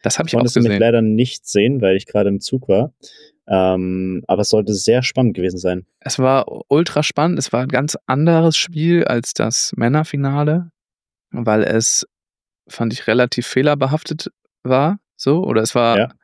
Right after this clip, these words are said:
Speaker 1: ein absolutes Breakspiel auch. Es
Speaker 2: Okay.
Speaker 1: ging die ganze Zeit, es war nie so, einer geht mal weit vor, ähm, wie jetzt neun drei oder so, und der andere kämpft sich wieder ran, sondern es ging die ganze Zeit nur hin und her. Ähm, wer es jetzt nicht mitbekommen hat, also die Ukrainerin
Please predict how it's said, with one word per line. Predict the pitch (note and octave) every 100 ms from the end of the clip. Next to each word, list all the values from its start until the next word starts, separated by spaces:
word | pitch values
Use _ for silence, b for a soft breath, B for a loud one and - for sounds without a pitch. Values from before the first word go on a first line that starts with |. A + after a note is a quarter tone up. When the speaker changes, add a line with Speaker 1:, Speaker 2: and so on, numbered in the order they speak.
| _
Speaker 1:
ein | A#2+ -
absolutes | C3+ D#3+ - C3+ B2+
Breakspiel | B2+ A#2+ - - D3 F#3 - _ -
auch. | B2 F#3 - _ _ _ _ _
Es | - -
Speaker 2:
Okay. | G#2+
Speaker 1:
ging | B2+
die | B2 A2+
ganze | C3+ D#3+ D#3+
Zeit, | - B2+
es | A#2+
war | B2
nie | B2 C#3+
so, | C#3
einer | A2 B2 B2+
geht | B2 A#2+
mal | A2+
weit | A#2+ A#2+
vor, | - B2+ B2 C3 - B B B _
ähm, | A#2 A2 A2 A2 G#2+
wie | A2+ A#2
jetzt | A#2 -
neun | A2+ A2+
drei | A2+ A2 C3
oder | B2+
so, | B2
und | A#2+
der | G#2+
andere | A#2+
kämpft | - A#2+ -
sich | -
wieder | A2+
ran, | B2
sondern | B2 A2
es | -
ging | A#2
die | A#2 A2
ganze | A2+ C3 A#2
Zeit | - A#2+ B2
nur | B2+ C3+
hin | C3
und | B2+ B2+
her. | A2 A#2+ - B B B B B B _ -
Ähm, | A2+ A2 A2 A2
wer | A#2
es | -
jetzt | A#2
nicht | B2+ -
mitbekommen | C3 B2+ C3+ C3 B2+
hat, | A#2
also | A2+ A#2 A2
die | A2+ -
Ukrainerin | - C3+ C3+ A#2 B2 B2